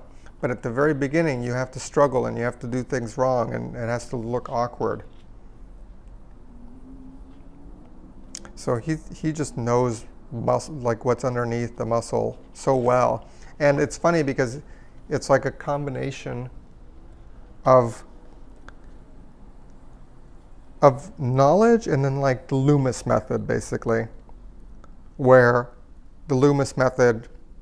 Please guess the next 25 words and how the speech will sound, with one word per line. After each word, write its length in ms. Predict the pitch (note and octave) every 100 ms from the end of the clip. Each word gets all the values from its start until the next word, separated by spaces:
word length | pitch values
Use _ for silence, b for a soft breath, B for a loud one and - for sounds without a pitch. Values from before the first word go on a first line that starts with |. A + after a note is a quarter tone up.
| -
you 120 | C#3+
know, 240 | A#2 A#2 A#2
is 280 | B2+ C3 C3+
like 360 | B2 A#2+ A2
building 300 | B2+ B2+ B2
everything 600 | A#2 A#2 A2 A#2 C3 D3
with 220 | D#3+ A#2+ -
structure, 500 | - B2 - B2 A2
because 360 | A#2+ C3+ A#2
when 200 | C3 C3
you, 220 | C3 C3+
when 120 | C3+ C3
you 100 | B2+
see 160 | -
his 140 | C3+ A#2
paintings 440 | D3 C3+ C3 -
later, 220 | B2 A#2
especially 400 | A2 C3 B2 B2+
of 120 | A#2
women, 400 | A#2 B2+ B2 A#2 - B B B B B - - - - - - - - - - - -
Frazetta 640 | - - - A#2+ C3 B2+ B2
girls 360 | C3 B2+ B2
is 180 | B2 A2+
a 80 | C3
term. 440 | - B2+ B2 C3